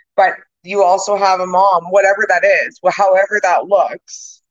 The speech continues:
uh, you, she gave birth to you, you know what I mean? Um, and, you know, here's your, here's your options in that, you know, do that.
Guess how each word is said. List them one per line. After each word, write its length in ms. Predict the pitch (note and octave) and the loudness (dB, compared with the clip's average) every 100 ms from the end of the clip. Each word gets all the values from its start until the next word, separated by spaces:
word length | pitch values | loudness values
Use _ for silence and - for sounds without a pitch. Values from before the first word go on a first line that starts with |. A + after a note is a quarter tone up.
| - | -10
uh, 20 | |
you, 340 | D3+ F3+ F#3+ A2+ | -10 -10 -14 -10
she 240 | - G3 | -8 -6
gave 240 | F#3 G3 G3 | -4 -4 -2
birth 220 | G3+ G3 | -4 -4
to 120 | - F3 | -10 -12
you, 300 | D3 G3 A#3 | -8 -8 -8
you 160 | G#3+ | -6
know 80 | G3 | -4
what 100 | F3+ | -2
I 100 | E3+ | -4
mean? 280 | E3 F#3+ A#3 _ - - - | -6 -10 -10 _ -20 -14 -2
Um, 540 | F#3 F3 E3+ D#3 D3 _ _ F#3+ | 0 2 0 -2 -12 _ _ -2
and, 500 | F#3+ F#3 E3+ E3+ - | 0 0 -2 -8 -14
you 140 | - F3+ | -6 -2
know, 140 | F3+ F3+ | -2 -2
here's 260 | G3 G3 | -2 -2
your, 340 | F#3+ F3+ E3+ - E3+ | -2 -2 -4 -6 -4
here's 240 | G3 F3+ | -2 0
your 160 | F3+ C3+ | 0 2
options 520 | E3+ G3 G#3 F3 E3 | 2 -2 -8 -10 -10
in 120 | D#3 | -10
that, 460 | C#3 B2 G#3 B3 - _ _ _ _ _ _ _ _ _ _ - _ - | -8 -4 -4 -6 -12 _ _ _ _ _ _ _ _ _ _ -20 _ -6
you 120 | G3 | -2
know, 280 | D#3+ F#3+ G#3 - _ _ _ _ _ _ _ _ _ _ _ - | -2 -4 -8 -18 _ _ _ _ _ _ _ _ _ _ _ -10
do 200 | G3 G3 | -4 0
that. 420 | F#3+ F#3+ B2 | 0 0 -2